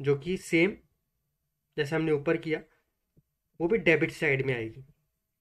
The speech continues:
On the other hand, अगर हम बात करें किसी गुड, कोई सर्विस हमने दी है दूसरे नेशन को, तो उस केस के अंदर हम उनसे कुछ ना कुछ चार्ज करेंगे, वो चार्ज्ड अमाउंट हमारी इनकम होगी, जो कि हमारी क्रेडिट साइड में आएगी।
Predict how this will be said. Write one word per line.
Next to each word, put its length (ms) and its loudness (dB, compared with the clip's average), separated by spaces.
On 140 0
the 240 6
other 160 4
hand, 220 0
अगर 240 0
हम 100 0
बात 240 0
करें 300 2
किसी 260 0
गुड, 320 -2
कोई 160 2
सर्विस 380 0
हमने 200 0
दी 260 -4
है 280 -2
दूसरे 300 0
नेशन 320 -2
को, 140 -14
तो 100 6
उस 100 2
केस 220 6
के 80 4
अंदर 200 4
हम 80 2
उनसे 200 2
कुछ 200 -4
ना 80 0
कुछ 220 -4
चार्ज 260 0
करेंगे, 380 -2
वो 120 4
चार्ज्ड 720 -2
अमाउंट 360 0
हमारी 260 0
इनकम 340 -2
होगी, 300 -6
जो 120 -4
कि 120 -6
हमारी 300 -4
क्रेडिट 380 -2
साइड 280 -12
में 80 -12
आएगी। 240 -20